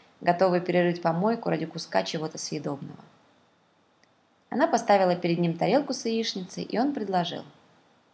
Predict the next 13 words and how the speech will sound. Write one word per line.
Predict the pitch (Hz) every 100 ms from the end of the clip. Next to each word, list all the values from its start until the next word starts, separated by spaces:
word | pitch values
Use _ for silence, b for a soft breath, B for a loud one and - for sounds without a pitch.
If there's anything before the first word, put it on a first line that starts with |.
| _ _ _ _ _ b b b b b b
«Если | 247 247
в | 214
доме | 285 277 196
найдется | 196 240 240
какая-нибудь | 202 190 226 220 214 208
работа | 214 214 269 247
для | 175 170
меня, | 170 165
я | 165
с | 175
удовольствием | 190 208 240 - 233 226
выполню | 254 208 165 151
ее». | 151 147